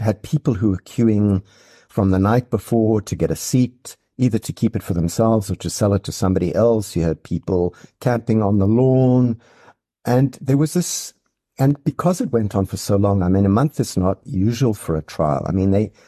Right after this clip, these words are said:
they anticipated the trial would go on for one week in the beginning, and it went on for a month.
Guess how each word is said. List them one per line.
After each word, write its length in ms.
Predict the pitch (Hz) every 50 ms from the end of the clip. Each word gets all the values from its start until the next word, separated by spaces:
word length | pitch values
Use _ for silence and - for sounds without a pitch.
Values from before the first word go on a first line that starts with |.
| _ _
they 100 | 101 107
anticipated 680 | 107 110 - - 151 - - - - 131 123 - 90
the 80 | - 95
trial 320 | - - 110 98 92 95
would 180 | 90 92 - -
go 160 | 98 90 87
on 200 | - 92 90 87
for 200 | - - 90 87
one 240 | 85 87 85 87 80
week 500 | 87 104 101 139 147 - - - - _ _ _ _ _ _ _ _ _ _
in 120 | 110 95
the 80 | 87 82
beginning, 560 | 85 90 - 104 101 98 82 78 78 76 -
and 140 | - 90 92
it 80 | 85
went 280 | 104 104 110 110 - -
on 140 | 92 90 85
for 160 | - - 82
a 40 | 82
month. 560 | 85 92 98 85 - - - - - -